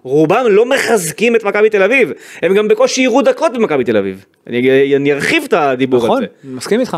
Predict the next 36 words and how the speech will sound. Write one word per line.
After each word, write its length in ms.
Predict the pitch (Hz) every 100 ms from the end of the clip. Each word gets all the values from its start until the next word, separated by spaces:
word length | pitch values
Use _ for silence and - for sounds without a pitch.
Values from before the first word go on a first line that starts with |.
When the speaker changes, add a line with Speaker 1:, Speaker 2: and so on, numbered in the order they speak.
| 135
Speaker 1:
ולכן 380 | 151 147 262 277
החיזוק 840 | 208 156 151 131 170 359 359 -
היחיד 440 | 147 147 - 311
שהקבוצה 400 | 247 170 156 165
הזו 100 | 247
יכולה 240 | 240 - 208
לקבל 380 | 208 170 170 240
זה 300 | 202 208 196
רק 180 | 254 254
מזרים. 560 | 262 202 202 226 175 131 - - - -
והיום 640 | 135 156 160 269 254 165
במשחק 540 | 139 147 - - 226 170 139
בלארנקה 640 | 143 151 143 147 185 185
היו 160 | 165 214
לך 220 | 233 220
שלושה 360 | 202 196 269
זרים 400 | 233 240 233 269
לא 120 | 247 254
רלוונטיים 440 | 262 247 269 262 262
למשחק. 520 | 254 - 285 208 -
Speaker 2:
זה, 200 | 117 123 123
זה 100 | 117
Speaker 1:
לוקאסן, 500 | 208 254 254 262 254
Speaker 2:
זה 60 | 233
Speaker 1:
יובנוביץ' 560 | 185 196 254 220 254 190
ומילסון 340 | 175 220 233 226
פצוע. 380 | 214 262 208 104 - _ _
אז 220 | - 117 127
מה 200 | 160 220
אתה 120 | 233
עושה 240 | 220 247
פה? 140 | 233 214
יש 80 |
לך 100 | -
שישה 240 | 175 156 190
זרים 380 | 185 175 226